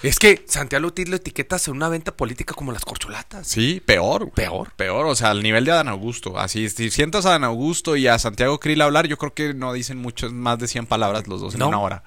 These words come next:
Speaker 1: no, no.
Speaker 2: O sea, realmente es complicado. Y luego aparte viene esta parte de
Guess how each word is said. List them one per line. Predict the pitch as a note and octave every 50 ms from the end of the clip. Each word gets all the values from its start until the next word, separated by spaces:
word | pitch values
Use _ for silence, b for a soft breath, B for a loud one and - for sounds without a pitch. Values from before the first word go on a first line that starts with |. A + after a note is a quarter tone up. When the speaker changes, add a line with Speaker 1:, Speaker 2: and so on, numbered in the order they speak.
| -
Speaker 1:
no, | - A2+ C3 E3
no. | E3+ E3+ G3 G#3 - - -
Speaker 2:
O | - G2
sea, | F#2+ G2+ G2+
realmente | G2 G#2+ A2+ A#2+ A#2+ B2 B2 - - C3+
es | C3 - - - -
complicado. | - C3+ C3 A#2+ - A2 - - G2 G2+ F#2+ B B B B B B
Y | - B2
luego | C3 C#3 D3
aparte | D#3 - E3 D3+ D3+ - D#3 D3+ D3+ - -
viene | - B2 B2+ C3+ C#3 C#3+
esta | C#3+ C#3 - D3 C#3+ C3 - - - - - -
parte | C3 B2+ C3 - - C#3+ C#3 B2+
de | C3 A#2+ A#2 A2 G#2 G2+ G2 F#2 F2 E2+